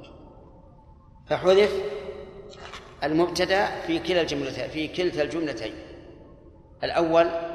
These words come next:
التقدير: "أنا عليل"، لكن قال: "عليل" لأجل أن يبادر المتكلم بذكر الحال.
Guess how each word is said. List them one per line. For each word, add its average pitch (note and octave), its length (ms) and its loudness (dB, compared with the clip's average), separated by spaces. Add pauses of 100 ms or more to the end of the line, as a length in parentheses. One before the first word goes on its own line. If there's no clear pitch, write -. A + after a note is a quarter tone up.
(240)
التقدير: D3+ 500 -2 (960)
"أنا D#3 160 2
عليل"، A#2+ 280 -4 (1120)
لكن D#3 360 0 (100)
قال: F3 200 6
"عليل" E3 680 2
لأجل E3 400 2
أن D3+ 280 0
يبادر E3 560 4
المتكلم G3 840 2 (1200)
بذكر D#3 320 -2
الحال. B2+ 260 -6